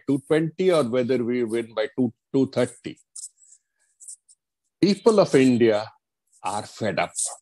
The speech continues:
Believe me, they are fed up. And the result was, let us say, when you look at Himachal Pradesh, there are newly enamored states, some states where there are certain amount of,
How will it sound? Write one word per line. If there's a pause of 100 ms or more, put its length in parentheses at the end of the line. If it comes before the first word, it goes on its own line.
(300)
Believe
me,
they
are
fed
up. (640)
And
the
result
was,
let
us
say,
when
you
look
at
Himachal
Pradesh, (500)
there
are
newly
enamored
states, (560)
some
states
where
there
are
certain
amount
of,